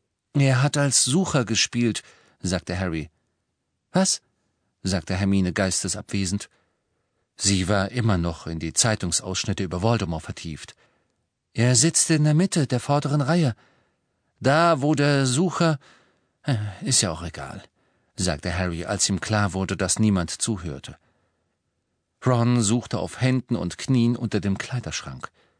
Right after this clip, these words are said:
Harry sah sich im Zimmer nach möglichen Verstecken um und ging zum Schreibtisch. Doch wieder hatte jemand vor ihnen dort gesucht.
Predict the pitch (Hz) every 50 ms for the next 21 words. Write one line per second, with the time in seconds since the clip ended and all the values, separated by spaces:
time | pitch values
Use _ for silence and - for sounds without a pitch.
0 | _ _ _ _ _ _ _ _ _ _ _ _ _ _ - 104 104 104 110 113
1 | 113 107 104 101 101 101 87 92 90 - 104 95 87 - - - 135 123 107 95
2 | 90 85 80 98 101 110 110 - - 107 - - 104 - - 98 - - - 127
3 | _ - 113 - - 117 123 117 104 - - 98 95 87 - - 104 - - -
4 | 117 110 - - - - - - - _ _ - - - - - _ - 90 -
5 | - 78 101 127 131 - 98 82 78 - 90 - 92 85 80 92 95 95 90 87
6 | - - - 151 139 - - 95 87 87 82 73 78 71 67 - - - 80 73
7 | 71 67 65 - - -